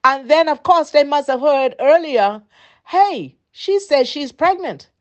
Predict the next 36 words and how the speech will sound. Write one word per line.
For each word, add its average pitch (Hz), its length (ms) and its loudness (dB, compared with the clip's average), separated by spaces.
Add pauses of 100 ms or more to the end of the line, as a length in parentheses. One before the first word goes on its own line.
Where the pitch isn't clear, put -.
(300)
but 226 180 -10
yet 339 220 0
she's 320 300 -8
not 262 220 -2
married. 240 680 -4 (760)
Oh, 269 320 2
no, 214 340 0
that's 262 300 0
a 180 60 -2
bastard 226 560 -2
child. 190 360 -2
We 294 120 -6
can't 285 320 -2
let 214 240 0
that 202 220 -2
bastard 196 460 -2
come 214 200 -4
in 180 120 -10
here. 226 300 -6 (480)
Oh, 320 260 4
no." 214 640 0 (360)
We 226 160 -8
close 226 380 -2
the 202 120 -6
door. 165 360 -2 (140)
Oh, 233 280 4
no. 175 580 -4 (340)
And 262 160 -2
so 277 160 0
be 269 180 -6
careful 349 720 -2 (840)
when 269 220 2
you 311 120 -4
shut 349 440 -2
the 277 80 -6
door 233 480 0